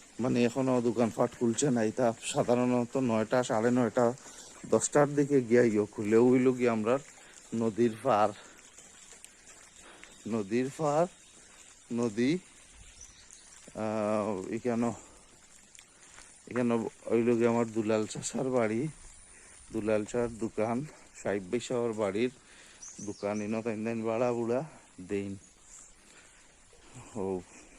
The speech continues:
ওইল আমরা পুরান বাড়ি, আমরা পুরান বাড়ির রাস্তা। তো মোটামুটি দেখা শেষ। ছয়ত্রিশ টনে বরগাম, এখান কুশিয়ারা নদী, পানি একটু একটু করে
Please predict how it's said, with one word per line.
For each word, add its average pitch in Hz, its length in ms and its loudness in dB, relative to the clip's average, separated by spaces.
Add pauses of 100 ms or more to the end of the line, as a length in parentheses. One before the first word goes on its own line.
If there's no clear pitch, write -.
ওইল 120 280 0 (100)
আমরা 113 180 -2 (120)
পুরান 110 300 -2 (100)
বাড়ি, 101 220 -2 (920)
আমরা 104 180 -6 (120)
পুরান 113 280 -2
বাড়ির 110 300 -2 (100)
রাস্তা। - 340 -8 (1200)
তো 123 280 -4 (840)
মোটামুটি 180 640 4
দেখা 165 320 4
শেষ। 139 320 2 (440)
ছয়ত্রিশ 127 460 -2
টনে 131 220 -2
বরগাম, 120 480 0 (1900)
এখান 127 320 -4 (720)
কুশিয়ারা 123 460 -2
নদী, 113 360 -6 (720)
পানি 107 260 -6
একটু - 240 -8
একটু 117 220 -8
করে 113 200 -4